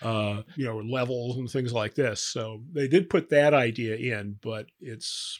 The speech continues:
not, uh, not enough that I could actually list it in my own gamography as something that I did, really. It's sort of something I, I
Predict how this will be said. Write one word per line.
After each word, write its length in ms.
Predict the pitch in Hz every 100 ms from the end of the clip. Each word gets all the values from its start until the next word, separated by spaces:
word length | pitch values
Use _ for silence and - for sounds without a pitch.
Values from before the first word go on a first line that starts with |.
| -
not, 320 | 170 139 175
uh, 220 | 156 135 - - _
not 220 | 165 202
enough 260 | 208 170 165
that 100 | 151
I 40 | 139
could 120 | 135
actually 340 | 135 131 143
list 320 | 123 139 - 139
it 140 | 123
in 120 | 120
my 280 | 117 113 113
own 440 | 120 123 123 120
gamography 840 | 110 127 117 120 131 123 - 120 113
as 100 | 107
something 300 | - 120 120
that 100 | 113
I 180 | 110 113
did, 340 | 123 135 110
really. 420 | 123 127 110 110
It's 160 | 113 -
sort 460 | - - - 120 113
of 100 | 113
something 320 | 135 117 117
I, 300 | 110 113 120
I 200 | 120 113